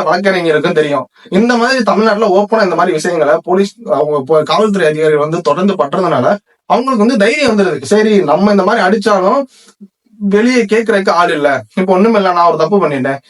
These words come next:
சம்பந்தமே இல்லாம என்னை ஏன் சார் அடிக்கிறீங்க, என்னை அடிக்கிறதுக்கான உரிமை உங்களுக்கு யார் கொடுத்தா அப்படின்னு சொல்லிட்டு நான் போலீஸ் ஸ்டேஷன் உள்ள போய் கேட்டேன்னு வச்சுக்கோங்களேன், என்னோட நிலைமை அடுத்த நிமிஷம் என்ன ஆகும் நீங்க யோசிச்சு பாருங்க. ஒண்ணுமே ஆக முடியாது, ஒண்ணுமே பண்ண முடியாது, அவ்வளவுதான்,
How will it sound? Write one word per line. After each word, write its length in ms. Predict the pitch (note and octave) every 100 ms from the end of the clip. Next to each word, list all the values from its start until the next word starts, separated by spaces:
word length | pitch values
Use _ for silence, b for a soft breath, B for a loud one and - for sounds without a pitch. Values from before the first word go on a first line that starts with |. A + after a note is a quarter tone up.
| b b
சம்பந்தமே 440 | - D#3 F#3 A3+ A#3
இல்லாம 220 | G#3+ G#3+
என்னை 160 | G3+ F3+
ஏன் 160 | F#3+
சார் 140 | G3 E3+
அடிக்கிறீங்க, 380 | D#3+ E3 D3+ D3 C#3+
என்னை 140 | C#3+
அடிக்கிறதுக்கான 540 | C#3+ F3+ G3+ F#3 E3 D3+
உரிமை 200 | D#3 F3+
உங்களுக்கு 260 | D#3 D3 D3
யார் 160 | C#3+ D3+
கொடுத்தா 220 | D3 D#3
அப்படின்னு 240 | C3 D3+
சொல்லிட்டு 240 | D3 D3 D#3+
நான் 120 | C#3
போலீஸ் 160 | F#3+ G3+
ஸ்டேஷன் 240 | D#3+ D3+
உள்ள 120 | C#3+
போய் 180 | D#3 D#3+ D#3+
கேட்டேன்னு 340 | F3 F3 F3
வச்சுக்கோங்களேன், 440 | D3 C3+ C3 C#3 C#3+
என்னோட 240 | D3+ D#3+ D3
நிலைமை 320 | D#3+ A#3+ F3
அடுத்த 220 | F#3 F#3
நிமிஷம் 260 | F3 G3 D#3
என்ன 160 | F#3
ஆகும் 140 | D#3+ D#3
நீங்க 180 | D3 C#3
யோசிச்சு 240 | D#3 D3
பாருங்க. 240 | C3 C3 D#3 G3 b b b b _ _ _ _ _ -
ஒண்ணுமே 320 | B2 A3+ D4+
ஆக 120 | C#4
முடியாது, 300 | F#3 D3 C3
ஒண்ணுமே 240 | D#3+ B3+ C#4+
பண்ண 200 | G#3 A3
முடியாது, 260 | G3 E3 D3
அவ்வளவுதான், 380 | F#3+ G3 F3